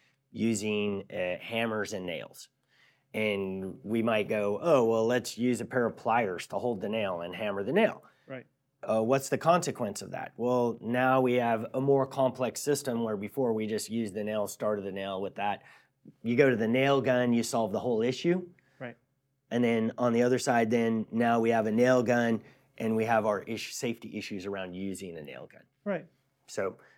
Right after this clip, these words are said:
Speaker 1: some of them are simple things. I'm much better now at,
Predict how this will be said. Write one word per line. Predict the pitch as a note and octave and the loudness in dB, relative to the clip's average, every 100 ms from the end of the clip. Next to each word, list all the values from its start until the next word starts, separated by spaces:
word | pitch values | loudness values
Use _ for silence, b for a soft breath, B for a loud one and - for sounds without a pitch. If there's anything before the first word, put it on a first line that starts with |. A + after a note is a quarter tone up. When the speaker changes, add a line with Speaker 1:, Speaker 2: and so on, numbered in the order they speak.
| b | b
Speaker 1:
some | - - F3+ | -6 0 4
of | D#3+ | 4
them | C3 A#2+ A#2 | 4 2 0
are | - G#2+ G#2 B B | 0 0 0 B B
simple | - - F3 | 0 2 2
things. | E3+ D#3+ D3 - | 2 2 2 -2
I'm | C#3 C#3 | 0 4
much | D3 D3 C#3+ - | 4 4 0 -12
better | A2 G#2 C3 C3+ B2+ A#2+ | -10 2 4 6 4 4
now | G#2+ A2+ A2 A2 G#2+ G2+ | 2 0 0 2 0 -2
at, | G2 F#2+ F#2 | -4 -4 -6